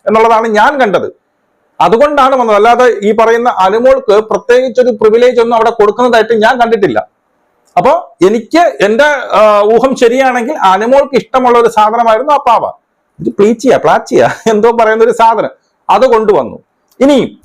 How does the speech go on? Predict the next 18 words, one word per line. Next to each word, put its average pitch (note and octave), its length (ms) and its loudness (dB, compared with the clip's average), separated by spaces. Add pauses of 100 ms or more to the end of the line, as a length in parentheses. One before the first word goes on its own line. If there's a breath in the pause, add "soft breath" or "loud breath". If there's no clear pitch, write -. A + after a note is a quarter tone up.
(320)
ആ, G3 240 2
ഇനി B3 320 0
അപ്പം E3+ 300 0
നമ്മൾ A#3 400 -4
സീസൺ A#3 340 0
ടൂവിലേക്ക് C#4+ 480 2
പോവുകയാണെങ്കിൽ A#3+ 600 0
അവിടെ G3+ 480 0 (500)
ഈ A3+ 60 4
പറയുന്ന A#3+ 520 0 (160)
രജിത് A#3 320 0
കുമാർ, C#3 220 0 (520 loud breath)
രജിത് B3+ 160 -2
കുമാർ C#4 300 0
ആ C4+ 80 2
പാവയുമായിട്ടുള്ള B3 1040 0
പാക-, A3 360 0
പാവയുമായുള്ള A#3+ 800 2